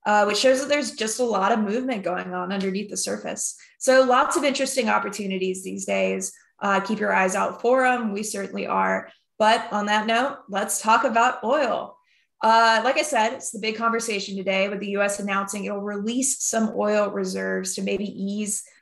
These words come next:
the, you know, rising oil prices that we're seeing.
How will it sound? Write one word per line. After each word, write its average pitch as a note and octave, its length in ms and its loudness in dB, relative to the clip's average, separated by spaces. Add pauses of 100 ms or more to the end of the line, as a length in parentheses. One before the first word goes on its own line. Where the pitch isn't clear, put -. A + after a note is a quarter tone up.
(120)
the, G3 540 2
you G3+ 80 -4
know, G3 180 -4
rising G3 500 -2
oil G3 240 -4
prices F#3+ 400 -6
that G#3+ 140 -6
we're G3+ 80 -8
seeing. F#3+ 720 -4